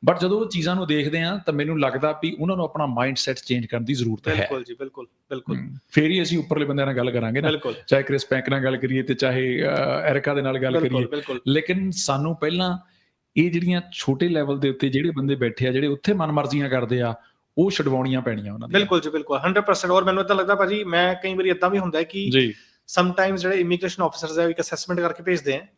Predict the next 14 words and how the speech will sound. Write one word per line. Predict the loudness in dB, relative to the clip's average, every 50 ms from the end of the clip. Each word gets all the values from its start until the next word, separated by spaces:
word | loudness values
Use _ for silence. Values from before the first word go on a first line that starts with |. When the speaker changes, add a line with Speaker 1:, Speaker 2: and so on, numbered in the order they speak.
| -6 0
Speaker 1:
ਜੀ। | 2 4 4 4 2 -4 -10 _ _
Speaker 2:
ਫਿਰ | 0 2 4 6
ਉਹ, | 6 4 2
ਆਪਾਂ | -2 -6 -2 2 4 4
ਉਹਨਾਂ | 6 6 4
ਨੂੰ | 4 2 2
ਰਿਕੁਐਸਟ | 0 2 2 2 2 2 0
ਕਰਦੇ | -2 -2 0 0 0 0
ਆ | 0 -2
ਕਿ | -2 -2 -2
ਬਈ, | 0 2 2
"Okay, | 2 2 2 0 0
you | 0 0 -2 -2
should | -2 -2 -4 -4 -6 -4